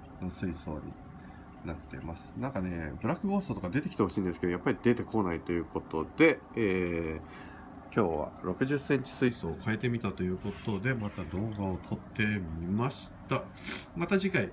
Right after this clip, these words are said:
えー、何か気が向けば水槽の方も撮ってみたいと思います。興味がある方はぜひ熱帯魚やってみてください。奥が深すぎて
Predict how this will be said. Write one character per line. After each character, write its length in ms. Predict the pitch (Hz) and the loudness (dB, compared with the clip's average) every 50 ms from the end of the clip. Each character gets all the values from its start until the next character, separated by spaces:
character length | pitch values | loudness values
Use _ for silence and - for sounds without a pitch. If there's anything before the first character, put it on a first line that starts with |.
| - | -4
え 420 | - 98 101 101 95 98 92 90 90 | 0 2 4 4 4 4 2 2 2
ー、 20 | 98 | 0
何 160 | 113 104 90 | 0 0 0
か 160 | - - - - - - - - - - - - - - - - - - - - | -2 -6 -8 -10 -10 -14 -16 -16 -16 -16 -16 -16 -16 -16 -14 -14 -14 -14 -12 -6
気 120 | - 117 | -2 0
が 100 | 107 110 | 2 2
向 120 | 101 101 101 | 2 2 2
け 160 | - - 156 | 4 4 4
ば 140 | 120 98 - - - - - | 4 2 -4 -6 -12 -14 -14
水 200 | - - - 101 | -10 0 0 0
槽 120 | - - 95 | 2 2 0
の 100 | 92 85 | 0 0
方 160 | - - 85 | -2 -4 -6
も 80 | 78 73 - - - - - - - | -6 -6 -8 -10 -12 -14 -14 -12 -6
撮 60 | - | -6
っ 40 | 92 | -6
て 360 | - - - - 98 92 92 | -8 -8 -4 0 2 2 2
み 160 | 90 90 90 | 2 0 -2
た 320 | 87 - - - 104 107 104 | -4 -6 -6 -2 0 0 2
い 100 | 92 92 90 - - | 0 0 -2 -6 -2
と 220 | - 135 139 - - - | 0 0 0 0 -2 -4
思 340 | 90 90 87 90 90 90 92 | -4 -4 -2 -2 -2 -2 -2
い 60 | 92 | -2
ま 100 | 92 95 | -2 -2
す。 140 | - - - | -4 -4 2
興 160 | - 196 185 | 6 6 6
味 100 | 156 117 | 6 6
が 80 | 101 98 | 2 2
あ 20 | |
る 60 | 95 92 | 0 0
方 220 | - - - - | -4 -4 -4 -4
は 100 | 85 85 | -4 0
ぜ 120 | - 120 | 2 0
ひ 180 | 110 - - 85 85 - - - - - - - - - - - - - - - | 0 0 -2 -8 -10 -10 -14 -16 -16 -12 -10 -8 -8 -8 -10 -12 -14 -12 -6 -2
熱 260 | 98 95 - - 113 | -2 -2 0 2 2
帯 80 | 101 | 2
魚 80 | - - - - - 92 | 2 0 -8 -8 -8 -4
や 80 | 92 90 | -4 -4
っ 40 | 92 - - - | -4 -6 -2 0
て 120 | 127 113 | 0 2
み 80 | 110 98 | 2 0
て 80 | - | -4
く 80 | 85 - | -4 -4
だ 40 | - | -4
さ 80 | 92 | -4
い。 40 | 85 | 0
奥 260 | 113 196 208 - 294 170 | 0 0 0 2 2 2
が 120 | 120 - | 2 0
深 260 | - - - 143 147 | -2 -2 0 0 0
す 180 | - - 165 170 | 0 2 2 2
ぎ 140 | 143 110 92 | 2 2 -2
て 380 | - - 101 98 92 85 85 | 0 0 2 2 2 0 -4